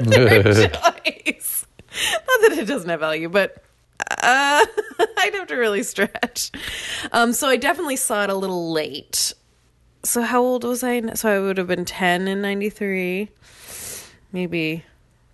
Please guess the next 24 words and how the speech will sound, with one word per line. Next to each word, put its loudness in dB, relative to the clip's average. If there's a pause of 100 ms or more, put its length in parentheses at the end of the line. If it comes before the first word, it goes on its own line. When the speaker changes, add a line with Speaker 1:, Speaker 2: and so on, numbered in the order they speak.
(100)
Speaker 1:
preteen, -4
just -10
a -8
teen. -8 (120)
Speaker 2:
Uh-huh. 4 (560)
Speaker 1:
Um, -2 (1040)
when -6
I -4
saw -2
it, -4
probably -4
at -8
someone's -6
birthday -8
party -6
or -6
something. -10 (580)
Um, 0
but 4
I 6
saw 0
it 2
multiple 0
times. -2